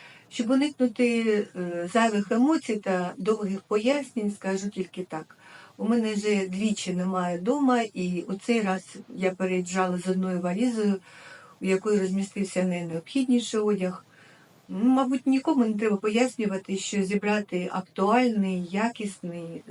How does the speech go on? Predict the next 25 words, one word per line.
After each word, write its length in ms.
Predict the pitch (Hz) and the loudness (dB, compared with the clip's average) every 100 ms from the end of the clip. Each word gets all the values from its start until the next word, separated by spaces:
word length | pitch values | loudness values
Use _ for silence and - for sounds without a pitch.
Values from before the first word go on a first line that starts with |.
| 160 | -4
зимовий, 640 | 190 196 220 180 180 170 170 - - - _ - 185 | -2 0 0 -2 -2 -4 -10 -16 -20 -20 _ -6 -2
на 80 | |
дворі 240 | 180 190 196 | 2 2 2
все 180 | 202 196 | 0 -4
ж 80 | |
таки 240 | 185 185 190 | -4 -4 -2
зима, 340 | 190 202 175 | 0 2 0
гардероб, 540 | 165 175 180 202 262 - - - - - - - - - | -2 -6 -2 2 2 2 -18 -20 -20 -20 -20 -20 -20 -2
це 480 | 214 202 196 180 185 | 2 2 2 2 0
досить 420 | - 196 202 196 | -6 -2 0 -2
складно 540 | - 247 269 294 247 233 | -4 2 2 4 2 2
і 200 | - 180 | 0 -4
недешево. 840 | 175 175 269 294 - 233 220 214 - _ - - - _ _ | -4 0 0 0 -4 -4 -4 -6 -12 _ -20 -20 -20 _ _
Е, 220 | 170 175 180 | -8 -6 -4
звичайно, 380 | 226 247 359 285 | -6 2 4 4
існують 380 | 262 294 294 269 | 2 0 -2 0
магазини 420 | 240 220 247 247 | 0 2 4 4
секонд-хенд, 720 | 240 240 240 240 - 190 156 160 | 4 0 0 -4 -2 -2 -2 -6
де 340 | 180 180 170 185 - _ _ _ _ - | -4 -4 -6 -10 -16 _ _ _ _ 0
одяг 320 | 247 226 226 | 2 2 -2
можна 320 | 202 214 202 | -2 -2 0
купити 520 | 202 233 233 226 214 190 | -2 -4 -8 -6 -4 -2
за 80 | |
невеликі 500 | 214 220 240 196 - | 0 0 0 0 -4
гроші. 440 | 160 151 160 - | -8 -8 -12 -14